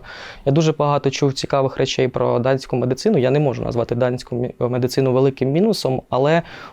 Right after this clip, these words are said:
українська медицина на рівні данської медицини, з якоїсь точки зору, явно не відстає. Так, ми можемо сказати про те, що в Україні дуже погані, е, больниці. Якісь відділення, звісно, є погані. Це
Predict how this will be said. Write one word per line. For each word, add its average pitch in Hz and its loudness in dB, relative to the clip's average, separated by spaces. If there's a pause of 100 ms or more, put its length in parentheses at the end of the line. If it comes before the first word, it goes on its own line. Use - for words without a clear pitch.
українська 156 2
медицина 143 2
на 139 4
рівні 139 2
данської 151 0
медицини, 139 0
з 131 -4
якоїсь 143 2
точки - -2
зору, 143 4
явно 131 0
не 131 0
відстає. 123 0
Так, 131 -2
ми 156 0
можемо 147 2
сказати 127 -2
про - -4
те, 156 2
що 135 -2
в 117 -2
Україні 131 0 (120)
дуже 127 2 (220)
погані, 120 0
е, 113 0 (960)
больниці. 120 -2 (120)
Якісь 139 -2
відділення, 131 2
звісно, 120 -2
є 110 -2
погані. 113 -6
Це 117 -6